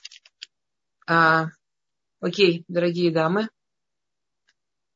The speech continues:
«Слушайте, какие мы сегодня точные, прям как часы».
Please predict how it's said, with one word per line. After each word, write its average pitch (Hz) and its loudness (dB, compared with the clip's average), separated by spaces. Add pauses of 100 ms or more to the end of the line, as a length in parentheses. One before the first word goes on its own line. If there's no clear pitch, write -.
(360)
«Слушайте, - -8
какие 214 -8
мы 190 -2
сегодня 165 -4
точные, 156 -6
прям 196 -6
как - -12
часы». 190 -10